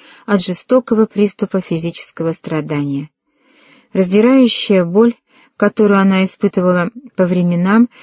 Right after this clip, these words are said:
теперь накинулась на нее и терзала непрерывно, жестокой силой.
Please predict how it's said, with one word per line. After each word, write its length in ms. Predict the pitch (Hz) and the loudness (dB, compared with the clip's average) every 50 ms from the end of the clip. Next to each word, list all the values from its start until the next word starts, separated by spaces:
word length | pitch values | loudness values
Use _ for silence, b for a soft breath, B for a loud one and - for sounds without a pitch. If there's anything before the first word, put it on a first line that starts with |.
| B B B B | B B B B
теперь 340 | - 226 - 240 254 240 | -4 -2 0 2 4 4
накинулась 640 | 226 226 214 214 - - 226 226 226 220 214 214 208 - | 6 4 4 2 2 2 2 4 4 4 4 2 2 2
на 60 | 208 | 2
нее 340 | 202 196 196 196 185 202 196 | 2 2 2 2 2 2 2
и 80 | 196 | 0
терзала 500 | 190 - 196 180 175 170 185 190 202 196 | 0 -2 -4 -4 -2 -2 0 0 0 2
непрерывно, 800 | 196 190 190 180 - 185 190 190 185 196 196 180 165 156 156 - - | 2 0 0 0 -2 -2 -2 0 0 0 0 0 -2 -4 -8 -10 -10
жестокой 600 | 156 151 165 160 - - - 185 - - 175 170 | -8 -8 -8 -8 -6 -4 -4 -4 -2 -4 -8 -8
силой. 500 | - - - 175 165 151 147 135 165 | -8 -10 -8 -8 -6 -6 -8 -10 -12